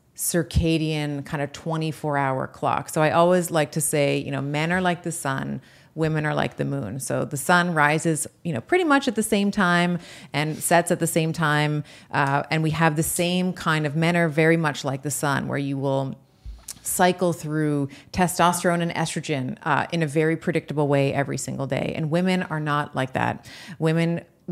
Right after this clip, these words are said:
go, instead of cycling through those hormones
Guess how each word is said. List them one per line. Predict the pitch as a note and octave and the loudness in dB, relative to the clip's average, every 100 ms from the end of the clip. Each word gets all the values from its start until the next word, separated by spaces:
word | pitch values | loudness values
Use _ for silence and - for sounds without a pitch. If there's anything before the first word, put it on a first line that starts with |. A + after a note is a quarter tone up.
| C#3+ | 2
go, | E3 D#3+ - - | 4 4 2 -2
instead | E3 - F3 | -4 2 2
of | E3+ D#3+ - - | 2 0 -10 -16
cycling | E3 - E3 E3+ D#3 | -6 0 2 2 -4
through | C#3 E3+ | -4 -2
those | D#3 D3+ | -2 -2
hormones | D#3 D3+ D3 C#3+ C#3+ C#3 | -6 -4 -2 -2 -4 -8